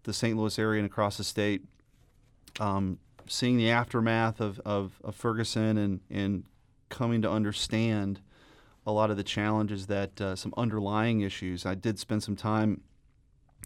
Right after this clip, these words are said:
in Ferguson in those days and weeks afterwards talking to people. And, uh, I grew up in North County. My parents still live in North County. My grandfather was from Ferguson. I felt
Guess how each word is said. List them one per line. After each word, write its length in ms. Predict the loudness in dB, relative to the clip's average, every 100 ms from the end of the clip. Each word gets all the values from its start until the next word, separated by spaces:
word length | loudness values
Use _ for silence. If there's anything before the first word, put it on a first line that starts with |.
| 0
in 160 | 2
Ferguson 580 | 2 2 0 0 0 0
in 100 | 2
those 240 | 2 0 0
days 320 | 0 0 0
and 100 | -2
weeks 240 | -4 -2
afterwards 480 | -2 -2 -2 -4 -6
talking 440 | -4 -4 -2 -2 -2
to 60 |
people. 440 | -4 -6 -4 -6 -8 -20 -20 -20 -20 -20 -14 -2
And, 580 | 2 4 4 4 4 4
uh, 120 | 4
I 100 | 4
grew 240 | 4 6
up 140 | 6 6
in 60 |
North 200 | 4 4
County. 240 | 2 2 2
My 100 | 0
parents 300 | 0 -2 -2
still 140 | -2
live 120 | 0
in 60 | 0
North 160 | -2
County. 300 | -2 -2 0
My 160 | 0 -2
grandfather 500 | 0 0 0 -2 -4
was 120 | -8
from 360 | -2 2 2 0 -6 _ _
Ferguson. 440 | -4 -4 -4 -4 -2
I 100 | -2
felt 400 | 2 2 2